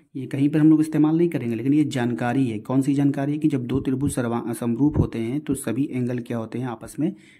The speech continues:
बराबर हो जाते हैं। इसके अलावा क्या होता है,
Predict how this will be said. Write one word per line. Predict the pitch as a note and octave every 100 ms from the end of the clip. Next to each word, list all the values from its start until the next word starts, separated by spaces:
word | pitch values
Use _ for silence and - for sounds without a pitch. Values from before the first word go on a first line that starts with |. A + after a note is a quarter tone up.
| _ B2
बराबर | B2 A#2+ B2 A#2
हो |
जाते | G#2 G2+ G#2
हैं। | -
इसके | B2 - - E3+
अलावा | C3+ B2 A#2
क्या | A#2+
होता | G#2+ G#2 G#2+ G#2+
है, | C3+